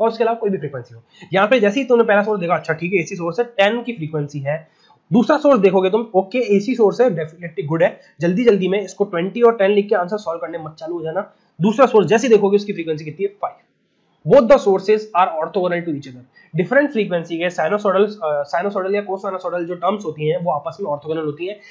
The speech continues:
एक दूसरे पर overlap नहीं करती, तो इनमें basically क्या लगा सकते हो तुम, Superposition थ्योरम का इस्तेमाल कर सकते हो, और बिना सुपरपोजिशन के थ्योरम के तो ये सॉल्व भी नहीं होने वाला है। तो जब भी different frequency के source दिखते हैं, तुमको क्लिक कर जाना चाहिए, तुमको दिख जाना चाहिए कि वो different frequency का source है,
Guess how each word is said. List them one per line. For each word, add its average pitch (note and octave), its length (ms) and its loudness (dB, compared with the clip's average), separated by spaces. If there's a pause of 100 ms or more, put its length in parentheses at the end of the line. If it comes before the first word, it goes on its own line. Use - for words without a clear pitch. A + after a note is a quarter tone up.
(140)
एक A3 160 2
दूसरे G3+ 220 -6
पर E3+ 100 -4
overlap D#3+ 320 -2
नहीं F3 100 -4
करती, E3+ 240 -8
तो F#3+ 80 -4
इनमें F3 180 -4
basically D#3+ 440 -10
क्या F3+ 120 -2
लगा E3+ 160 -4
सकते E3+ 200 -12
हो F3 60 -10
तुम, A3 160 -4
Superposition F#3 600 -6
थ्योरम D3 200 -16
का F#3 60 -10
इस्तेमाल D#3 320 -12
कर D3 80 -16
सकते D3 260 -8
हो, A3 60 4
और A#3 240 2
बिना G#3+ 200 4
सुपरपोजिशन F3 460 -6
के E3 60 -10
थ्योरम C#3 240 -14
के D3+ 60 -10
तो E3+ 80 -10
ये G3 80 -10
सॉल्व D3 240 -12
भी C#3+ 80 -14
नहीं C#3 120 -10
होने C3+ 120 -16
वाला B2+ 140 -14
है। - 80 -20 (840)
तो F3+ 80 -2
जब F#3+ 200 2
भी C4 260 0
different B3+ 480 0
frequency G3 420 -4
के F#3 80 -2
source F#3+ 260 -2
दिखते D#3+ 220 -6
हैं, G3 40 -2
तुमको G3+ 180 -6
क्लिक C4+ 360 -4
कर F3 100 0
जाना D#3 180 -4
चाहिए, G3+ 220 -12
तुमको G#3+ 240 -10
दिख E3 200 -4
जाना F#3+ 200 -6
चाहिए F3 220 -14
कि F3 60 -12
वो D#3 60 -10
different D#3 260 -10
frequency C#3+ 340 -12
का B2+ 60 -20
source C3 320 -12
है, B3 220 -4